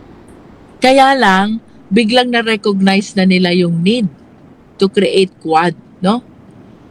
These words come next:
Dahil na-recognize na rin nila yung commonality of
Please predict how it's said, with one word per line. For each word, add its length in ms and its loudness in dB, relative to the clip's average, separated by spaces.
Dahil 320 2
na-recognize 800 -4
na 160 -2
rin 160 -6
nila 400 -2
yung 560 2
commonality 800 -2
of 160 -6